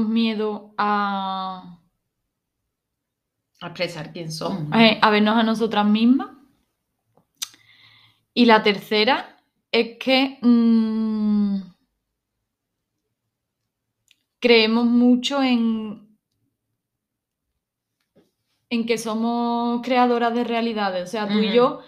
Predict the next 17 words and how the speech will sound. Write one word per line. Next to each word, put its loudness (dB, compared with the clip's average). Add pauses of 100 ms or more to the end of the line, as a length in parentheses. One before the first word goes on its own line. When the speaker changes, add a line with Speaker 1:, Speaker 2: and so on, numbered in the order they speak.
Speaker 1:
a -4
tú 0
y 0
yo 4
nos 4
mueve 4
mucho 4
el 0 (440)
queremos 2
hacer -2
algo 2
y -2
lo 2
hacemos. 0 (240)
Y -2
Speaker 2:
Ujú. 4
Speaker 1:
además 0